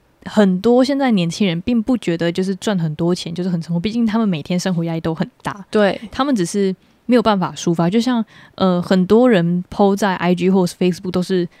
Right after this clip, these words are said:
Speaker 1: 呃，吃吃喝喝或者是出去玩的。
Speaker 2: 对。
Speaker 1: 因为他没有办法把就是生活中很痛苦的事情 PO 出来，不然会有人觉得他们在讨拍。
Speaker 2: 对。
Speaker 1: 就是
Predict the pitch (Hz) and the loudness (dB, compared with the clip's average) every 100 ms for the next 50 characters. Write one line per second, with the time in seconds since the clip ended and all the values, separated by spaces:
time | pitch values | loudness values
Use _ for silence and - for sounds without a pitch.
0 | - - _ 180 165 165 - 208 196 208 | -20 -20 _ 0 0 -2 0 -2 2 4
1 | 190 190 196 196 185 190 - 185 196 165 | 6 4 4 4 0 -2 -4 0 0 0
2 | - - - 220 - - 262 311 285 285 | -4 -6 2 2 2 -6 -2 -2 0 0
3 | 202 233 202 175 170 156 170 190 190 190 | 0 0 0 0 -2 -4 -2 -4 -2 0
4 | 196 170 180 170 196 185 170 170 170 170 | 0 0 -2 -2 -2 -2 -4 -6 -6 -2
5 | 175 170 160 220 196 175 226 185 151 156 | -2 0 -2 0 -2 0 0 0 -2 -6
6 | 151 156 175 165 - - - 160 190 226 | -6 -4 -4 -4 -8 -10 -8 -6 -2 2
7 | 254 202 180 - _ 262 269 262 | 4 2 -4 -14 _ -4 0 -2